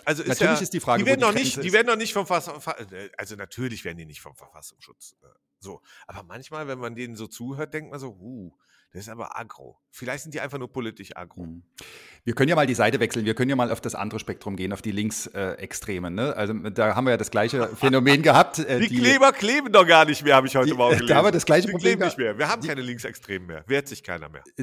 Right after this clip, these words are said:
Speaker 1: oder?
Speaker 2: Linksfraktion, die Linksfraktion stand ja auch regelmäßig für die Apothekerschaft ein, hat das ja auch, ähm, warum
Speaker 1: Die gibt
Speaker 2: auch
Speaker 1: es nicht
Speaker 2: immer.
Speaker 1: mehr übrigens.
Speaker 2: Aber
Speaker 1: Die
Speaker 2: die gibt es
Speaker 1: Linksfraktion hat
Speaker 2: nicht
Speaker 1: sich
Speaker 2: mehr.
Speaker 1: aufgelöst.
Speaker 2: Genau,
Speaker 1: Ne?
Speaker 2: genau.
Speaker 1: Die hat sich aufgelöst. Stattdessen gibt es jetzt das Bündnis Sarah Waren-,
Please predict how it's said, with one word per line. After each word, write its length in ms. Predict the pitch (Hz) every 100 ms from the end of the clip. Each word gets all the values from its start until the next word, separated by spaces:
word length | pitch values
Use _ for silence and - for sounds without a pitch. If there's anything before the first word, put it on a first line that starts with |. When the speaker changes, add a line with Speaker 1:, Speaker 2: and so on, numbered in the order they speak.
| 117 131
Speaker 1:
oder? 60 |
Speaker 2:
Linksfraktion, 580 | 156 226 180 - 185 170
die 60 | 131
Linksfraktion 440 | 151 147 - 135
stand 220 | - 117
ja 100 | 120
auch 200 | 117 -
regelmäßig 420 | 104 92 87 95
für 80 | -
die 80 | 85
Apothekerschaft 560 | 101 104 110 123 123 -
ein, 180 | 131 120
hat 100 | 117
das 100 | -
ja 100 | 101
auch, 200 | - - -
ähm, 480 | 98 92 90 101 -
warum 380 | 95 104 110
Speaker 1:
Die 60 | 143
gibt 100 | 117
Speaker 2:
auch 40 | 160
Speaker 1:
es 0 | 127
nicht 80 | 131
Speaker 2:
immer. 80 | 139
Speaker 1:
mehr 200 | 85 85
übrigens. 240 | 85 82
Speaker 2:
Aber 140 | 107 139
Speaker 1:
Die 60 |
Speaker 2:
die 40 | 175
gibt 100 | 160
es 60 |
Speaker 1:
Linksfraktion 240 | 151 131 147
hat 40 |
Speaker 2:
nicht 80 | 139
Speaker 1:
sich 60 | 101
Speaker 2:
mehr. 80 | 113
Speaker 1:
aufgelöst. 640 | 117 - 85 73 73 -
Speaker 2:
Genau, 400 | 95 123 131 73 - _ -
Speaker 1:
Ne? 100 | 131
Speaker 2:
genau. 100 | 175
Speaker 1:
Die 140 | 135
hat 120 | 139
sich 100 | -
aufgelöst. 460 | 123 139 170 175 175 - _
Stattdessen 680 | - 143 160 175 175 170 165
gibt 200 | 170 175
es 120 | 156
jetzt 280 | 147 143 143
das 160 | 147 -
Bündnis 360 | 170 151 139
Sarah 360 | 139 139 131 113
Waren-, 320 | 117 127